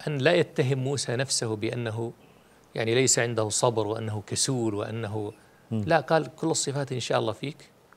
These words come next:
Speaker 1: لكن أنا أعتذر لك، لأن كيف تصبر على شيء أنت لا تتصوره؟" يعني فهو اعتذر له، يعني
Speaker 2: مم.
Speaker 1: أنت أهل لأن تكون تلميذا،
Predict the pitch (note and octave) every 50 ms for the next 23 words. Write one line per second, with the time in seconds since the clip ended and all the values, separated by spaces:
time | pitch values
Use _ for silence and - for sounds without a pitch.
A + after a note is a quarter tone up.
0 | _ _ _ _ _ _ _ _ - - C3 C3 - D3+ D#3+ D#3+ D#3 D3 B2 A#2+
1 | - - D#3 C#3 C#3 - C#3+ D#3+ E3+ - - F#3 F#3+ A3+ C4 - _ _ _ -
2 | _ _ _ _ - C3+ C#3+ C#3 - - A3 - - - - - D#3+ D3 - A#2
3 | A#2+ A#2 A2+ - - C#3+ C3+ B2 - C3 B2+ C3 - - - - A2+ - - -
4 | F#2+ G2 G2+ - - - - _ _ _ _ _ _ _ _ _ _ _ _ _
5 | _ _ _ _ _ _ _ _ _ _ _ _ _ _ _ _ _ - - G#2+
6 | - C3+ C3+ D3+ D3 B2 A2+ - E3+ E3 C#3+ B2 G#2+ G2+ F#2+ - - - - -
7 | - - _ _ - - A2+ A2+ - - - F3 E3+ - D#3+ - G3+ F3 F3 E3+
8 | F3+ G#3+ A3 - - - - C#3+ C3+ C3+ C3 C#3+ C3 - F3+ E3 C#3+ C3 - D3
9 | C#3+ D#3 F#3 E3+ A#2+ G2 F#2+